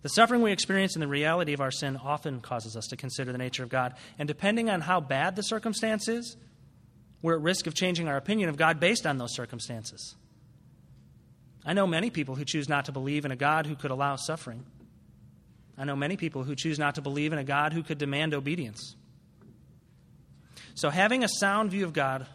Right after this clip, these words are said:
one that is rooted in the Bible, allows us to face our suffering with the assurance of hope.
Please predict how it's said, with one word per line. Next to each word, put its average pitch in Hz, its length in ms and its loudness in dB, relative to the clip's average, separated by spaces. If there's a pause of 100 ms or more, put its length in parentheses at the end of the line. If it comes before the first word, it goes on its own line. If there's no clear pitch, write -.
(180)
one 180 340 0
that 156 100 0
is 131 160 -6
rooted 185 360 2
in 147 140 -4
the 135 80 0
Bible, 143 380 0 (420)
allows 160 380 0
us 208 80 -6
to 165 100 -6
face 175 280 -2
our 175 100 0
suffering 160 420 -2
with 135 100 -4
the 143 100 -4
assurance 143 480 -2
of 139 80 -6
hope. 120 320 -8